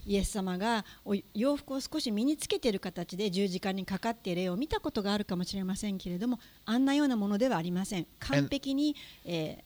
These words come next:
Speaker 1: ー、は-、裸です。
Speaker 2: And then as Jesus is up there,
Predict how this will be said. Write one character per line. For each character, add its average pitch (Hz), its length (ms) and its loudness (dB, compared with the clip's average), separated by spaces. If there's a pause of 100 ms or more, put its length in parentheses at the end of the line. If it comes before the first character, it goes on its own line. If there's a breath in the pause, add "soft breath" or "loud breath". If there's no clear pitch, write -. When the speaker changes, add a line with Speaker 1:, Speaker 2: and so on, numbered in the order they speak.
(120)
Speaker 1:
ー、 - 40 -12
は-、 - 80 -18 (280)
裸 175 280 -4
で 156 120 -6
す。 - 160 -14 (160)
Speaker 2:
And 147 120 4
then 143 200 4
as 185 260 4
Jesus 180 560 2
is 117 220 -4
up - 240 -8
there, 131 240 -2